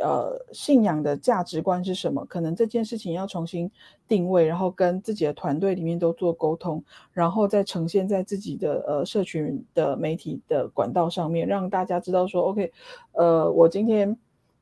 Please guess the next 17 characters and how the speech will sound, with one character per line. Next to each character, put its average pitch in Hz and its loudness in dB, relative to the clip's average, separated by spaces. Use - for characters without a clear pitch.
呃， 175 4
举 180 0
例 233 4
来 180 4
说， 196 2
我 180 4
今 214 0
天 220 2
Sandy， 208 0
我 156 2
就 185 -2
是， 202 -4
我 180 0
就 214 4
是 233 -2
信 226 -2
仰 165 -2